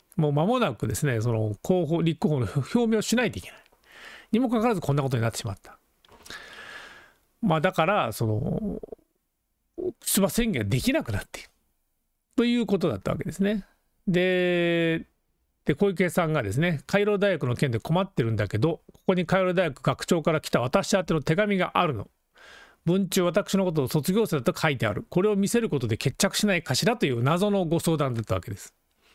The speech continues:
えー、こ-、で、その、その、だから、な-、なんでそのいきなり海浪大学の学長から来ている手紙を、なんで出すんですかって、そんな招待状を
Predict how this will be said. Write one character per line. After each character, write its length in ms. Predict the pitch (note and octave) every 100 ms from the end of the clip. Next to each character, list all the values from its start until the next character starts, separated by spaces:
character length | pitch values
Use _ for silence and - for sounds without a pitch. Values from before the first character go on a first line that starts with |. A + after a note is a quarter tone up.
| _ _ _ _ _ _ D#3
え 340 | C#3+ C3 B2+
ー、 300 | - - -
こ-、 100 | G3 - - - - - - _ _ _ _
で、 160 | F3 F3
そ 120 | F#3+
の、 360 | F#3+ F#3 - - _ - B3+
そ 120 | G3+
の、 120 | G3+
だ 120 | F#3+
か 60 | F3+
ら、 60 | F3
な-、 180 | G#3
な 160 | B3 D#4+
ん 40 |
で 80 | G3+
そ 100 | C#3
の 60 | D#3+
い 60 |
き 80 | E3+
な 80 | A#3+
り 160 | B3 A#3
海 260 | - D4+
浪 120 | E4
大 140 | E4 C#4+
学 160 | F3
の 80 | B2+
学 180 | C3+ -
長 200 | B3 A#3
か 120 | A#3+
ら 80 | A3
来 100 | -
て 100 | A#3
い 60 | C#3+
る 100 | C3
手 100 | C#3+
紙 220 | F3+ F#3+
を、 120 | E3+ D3+ - G#3 - -
な 240 | E3+ G3
ん 40 | A3+
で 100 | B2+
出 160 | A2
す 140 | - A2
ん 40 |
で 60 | F#2
す 100 | -
か 120 | G#2+
っ 40 |
て、 240 | G#2+ - -
そ 140 | - F#3+
ん 40 |
な 60 | G3+
招 200 | - A3+
待 300 | - A#3 G3+
状 160 | G3+
を 640 | F#3+ F#3 F3+ F3+ F3 F3